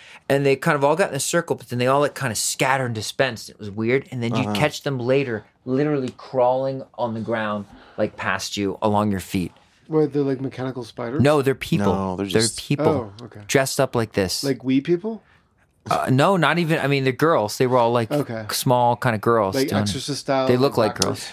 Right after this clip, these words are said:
Speaker 2: Big, like,
Speaker 1: They could have
Speaker 2: long,
Speaker 1: been boys
Speaker 2: dangly,
Speaker 1: too. Small,
Speaker 2: fingery
Speaker 1: thin
Speaker 2: things and,
Speaker 1: people.
Speaker 2: like,
Speaker 1: Yeah.
Speaker 2: yeah.
Speaker 1: And they, well, they, and all, like, they hovered in these little circles, and they were, like, staring in a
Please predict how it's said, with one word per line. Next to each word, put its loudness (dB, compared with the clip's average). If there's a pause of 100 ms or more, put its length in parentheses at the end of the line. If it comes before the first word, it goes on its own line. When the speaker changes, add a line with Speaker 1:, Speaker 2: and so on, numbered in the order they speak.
(120)
Speaker 2:
Big, 4 (340)
like, 2 (200)
Speaker 1:
They 4
could 4
have 6
Speaker 2:
long, 2
Speaker 1:
been 4
boys 0
Speaker 2:
dangly, 4
Speaker 1:
too. 0
Small, 2
Speaker 2:
fingery 0
Speaker 1:
thin 0
Speaker 2:
things -2
and, -6
Speaker 1:
people. 2
Speaker 2:
like, -4
Speaker 1:
Yeah. 0
Speaker 2:
yeah. 4 (280)
Speaker 1:
And 4
they, 4
well, 4
they, 4
and 2
all, 6
like, 2
they 2
hovered 2
in 0
these -2
little 2
circles, 0
and 0
they 2
were, 2
like, 2
staring 0
in -4
a 0